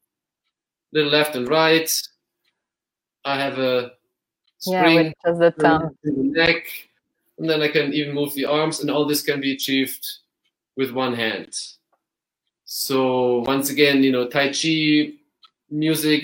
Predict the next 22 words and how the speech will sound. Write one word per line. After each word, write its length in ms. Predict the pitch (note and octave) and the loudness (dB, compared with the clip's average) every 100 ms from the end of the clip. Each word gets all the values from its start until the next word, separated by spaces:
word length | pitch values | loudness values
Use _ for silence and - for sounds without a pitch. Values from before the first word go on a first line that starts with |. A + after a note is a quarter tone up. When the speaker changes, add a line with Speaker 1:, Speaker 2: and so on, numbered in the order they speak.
| C#3 | 2
Speaker 1:
rhythm, 640 | D3+ D3+ D3+ D3+ D3+ D3 | 4 4 4 2 0 0
balance, 960 | C#3+ D3+ D3 D3 C#3+ C#3 - - - - _ | 2 4 4 2 0 -2 -2 -4 -6 -14 _
all 240 | C3 C#3+ D3 | 0 2 2
that 260 | C#3+ C3+ | 2 0
helps 540 | - D#3 D3 - - - | 2 2 2 -2 -8 -8
to, 320 | C3 B2 B2 | -8 -6 0
uh, 400 | A#2+ A#2 A2+ A2 - _ _ _ _ _ _ - - _ _ _ _ - | 2 2 0 -4 -12 _ _ _ _ _ _ -20 -20 _ _ _ _ -10
to 80 | D3 | -4
develop 500 | C3+ C#3+ F3 - - - _ | 0 2 2 2 -2 -16 _
also 240 | B2+ B2 B2+ | -6 -4 -2
then 140 | B2 | -4
a 60 | A#2+ | -4
strong 380 | - B2+ B2 | -4 -4 -4
technique 440 | A#2+ C3 B2+ A2 - - _ _ _ - | -4 -6 -4 -8 -10 -20 _ _ _ -6
in 100 | - | 2
the 60 | |
Speaker 2:
Yeah. 320 | G3 A#3 G#3 D3+ | 6 8 6 4
Speaker 1:
puppet. 140 | - _ _ _ _ _ G#2 | -4 _ _ _ _ _ -18
Mm. 140 | G2 - _ _ _ - | -18 -20 _ _ _ -20
Speaker 2:
So 260 | - A#3 A3+ | 2 6 8
much 360 | A3+ G#3+ - | 8 4 2
multidisciplinary 1700 | G#3 G#3+ A#3 A3+ B3 F#3 G#3 - G3 G#3 G3 G3 G3+ F#3+ F3+ E3 E3 | 0 6 6 6 2 2 0 -2 -4 -2 0 2 4 4 4 2 -4